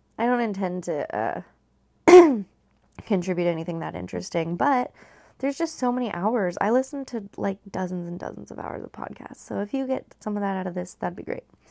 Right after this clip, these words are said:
So they're kissing. Um, I don't know.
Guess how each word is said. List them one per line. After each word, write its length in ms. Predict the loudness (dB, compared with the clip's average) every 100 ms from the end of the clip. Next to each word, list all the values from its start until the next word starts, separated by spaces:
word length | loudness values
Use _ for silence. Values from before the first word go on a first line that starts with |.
| -20 -20 -20 -20 _ _
So 220 | -6 -4
they're 100 | -4
kissing. 960 | -4 -6 -4 -4 -2 -2 -4 -6 -8 -12 _ _ _ _
Um, 720 | -10 -6 -6 -8 -10 -14 -16 -20 _ _ _ _ _ _ -12
I 140 | -10
don't 60 | -8
know. 280 | -10 -12